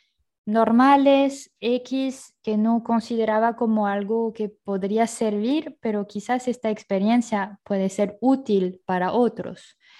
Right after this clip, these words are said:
Entonces ahí empezó, eh, mi idea de, de dar clases, de dar coaching. Eh, empezó con coaching, con eso en pandemia, después, después di clases,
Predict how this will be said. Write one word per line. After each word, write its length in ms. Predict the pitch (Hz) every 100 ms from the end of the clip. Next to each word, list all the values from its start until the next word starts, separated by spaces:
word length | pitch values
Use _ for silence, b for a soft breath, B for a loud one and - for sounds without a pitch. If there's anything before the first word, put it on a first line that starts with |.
| b b b
Entonces 500 | 208 214 226 220 254
ahí 560 | 247 240 311 339 - - _
empezó, 840 | 214 226 240 233 254 254 269 262 -
eh, 300 | 196 202 202
mi 280 | 202 208 208
idea 320 | 202 220 233
de, 500 | 214 202 190 185 180 180 180 185 196 _ _
de 260 | 185 202 196
dar 260 | 196 202
clases, 520 | 220 254 262 254 226 214
de 120 | 196
dar 260 | 185 185 _ -
coaching. 680 | 254 254 247 233 220 226 226 b b b b
Eh, 200 | 196 196
empezó 480 | 196 196 208 202 233
con 200 | 214 202
coaching, 460 | 196 214 208 226 220
con 440 | 214 196 185 185 190
eso 260 | 190 -
en 140 | 202 196
pandemia, 600 | 196 208 254 247 226 208
después, 420 | 196 196 208 -
después 340 | 196 190 214
di 160 | 190 208
clases, 800 | 220 220 233 - 220 220 -